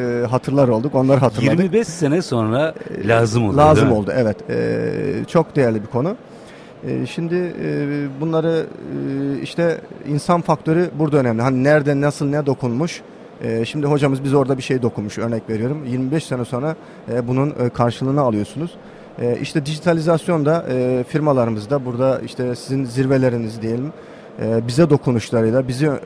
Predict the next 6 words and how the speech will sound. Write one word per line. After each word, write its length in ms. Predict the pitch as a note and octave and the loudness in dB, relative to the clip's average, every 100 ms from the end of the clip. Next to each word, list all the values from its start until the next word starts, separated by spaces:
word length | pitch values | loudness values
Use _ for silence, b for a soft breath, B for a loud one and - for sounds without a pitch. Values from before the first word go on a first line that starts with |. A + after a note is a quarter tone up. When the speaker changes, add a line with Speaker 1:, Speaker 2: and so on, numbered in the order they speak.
| A#2 | 0
Speaker 1:
belki, 400 | B2 A#2+ C3+ C3 - B B - - | 0 0 -2 -2 -4 B B -18 -8
e, 440 | A2+ A2+ A2 A2 G#2+ G#2+ | -4 -2 -2 -4 -4 -4
merakımızı, 840 | A2+ B2 C#3 C3 C#3 B2 A2+ B2 - - | 2 4 4 4 2 0 2 0 -2 -6
e, 60 | A2+ A2+ A2+ A2+ A2 B2 | -4 -4 -4 -6 -6 -4
yapmak 300 | B2+ - C#3 | -4 -4 -6
istediklerimizi, 800 | - C#3+ B2 A#2 A#2 A2 G2+ B2+ | -2 -2 -2 -2 0 0 -2 -4